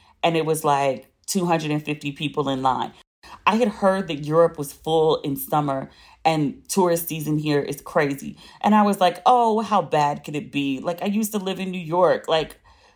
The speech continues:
but I wasn't trying to do a bunch of tourist stuff." But yeah, it was two hundred and fifty people deep. The tram comes every ten minutes and it takes approximately thirty people. And I was like, "Yo,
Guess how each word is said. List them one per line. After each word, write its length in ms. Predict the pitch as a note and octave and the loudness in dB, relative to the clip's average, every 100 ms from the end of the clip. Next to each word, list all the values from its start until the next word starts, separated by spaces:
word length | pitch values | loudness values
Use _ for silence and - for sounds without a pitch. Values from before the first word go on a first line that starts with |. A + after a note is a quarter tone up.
| _ | _
but 140 | E3 F#3+ | 0 2
I 60 | |
wasn't 340 | F#3 G3+ F#3 - | 4 4 2 0
trying 200 | G3+ F#3 | 0 0
to 60 | |
do 140 | D#3+ F3 | -2 -4
a 60 | |
bunch 220 | E3 E3 E3 | -2 -2 -4
of 80 | |
tourist 360 | D3+ A#3 A3+ E3 | -4 0 2 0
stuff." 340 | - A#2+ - - _ _ _ _ _ _ | -2 -6 -6 -18 _ _ _ _ _ _
But 160 | F3+ F3+ | -6 2
yeah, 120 | F3+ | 2
it 100 | A3 | 4
was 200 | A#3+ A#3 | 0 0
two 120 | A3 | 2
hundred 220 | G3+ G3 | 2 0
and 80 | F3 | -6
fifty 220 | F3 F3 | -8 -8
people 300 | E3 E3 D#3+ | -8 -10 -8
deep. 460 | D3+ D3+ D3 A2+ - _ _ _ | -8 -2 -2 -4 -10 _ _ _
The 100 | - | -6
tram 340 | D3+ E3+ E3 E3+ | -4 -2 -2 -2
comes 260 | E3+ D3+ | 0 0
every 260 | D3 D3+ D3+ | 0 -4 -4
ten 260 | D3 D3+ D3 | -4 -2 0
minutes 340 | C#3 C3 - - - - - | -2 -4 -8 -18 -20 -10 0
and 120 | D3+ | 2
it 100 | D3 | 2
takes 280 | - E3 D#3 | 2 2 2
approximately 600 | D3+ D#3 D3 - D3 D3 | 0 2 0 -4 -6 -4
thirty 320 | D3 D3 C#3 | 0 -2 -2
people. 400 | C#3 D#3 - A#2 | -8 -8 -6 -6
And 160 | - E3 | -4 0
I 80 | D#3 | 0
was 160 | D#3 | 0
like, 220 | D3 B2+ - | -4 -6 0
"Yo, 280 | D#3 - | 4 4